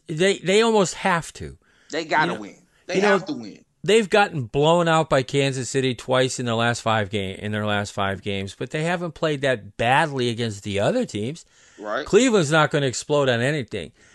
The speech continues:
Speaker 1: That half their offensive line is missing. Now, if, if I'm Stefanski, who's also missing from this game,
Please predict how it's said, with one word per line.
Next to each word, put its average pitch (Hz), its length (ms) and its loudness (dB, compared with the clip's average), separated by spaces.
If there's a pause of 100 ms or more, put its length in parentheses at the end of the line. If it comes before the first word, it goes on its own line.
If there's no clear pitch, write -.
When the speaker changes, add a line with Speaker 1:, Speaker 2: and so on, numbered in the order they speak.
(180)
Speaker 1:
That - 260 0
half 165 400 2
their 170 200 4
offensive 147 560 0
line 123 260 0
is 104 200 -4
missing. 87 400 -10 (440)
Now, 135 240 0 (100)
if, 139 320 0
if 139 200 0
I'm 175 160 0
Stefanski, 139 760 -2
who's 120 180 0
also 127 380 2
missing 107 320 -4
from 95 200 -8
this 87 180 -10
game, 82 320 -8